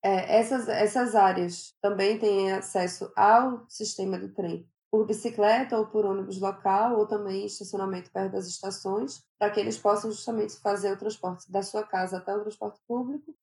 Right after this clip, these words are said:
e do transporte público até o centro de maneira eficiente.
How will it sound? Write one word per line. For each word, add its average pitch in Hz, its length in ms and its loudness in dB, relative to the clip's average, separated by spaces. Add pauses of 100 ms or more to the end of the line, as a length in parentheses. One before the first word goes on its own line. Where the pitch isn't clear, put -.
e 214 80 -2
do 214 140 2
transporte 220 420 -4
público 226 400 -4
até 233 220 0
o 247 40 -2
centro 220 580 -2 (120)
de 220 80 -2
maneira 220 300 0
eficiente. 220 640 -6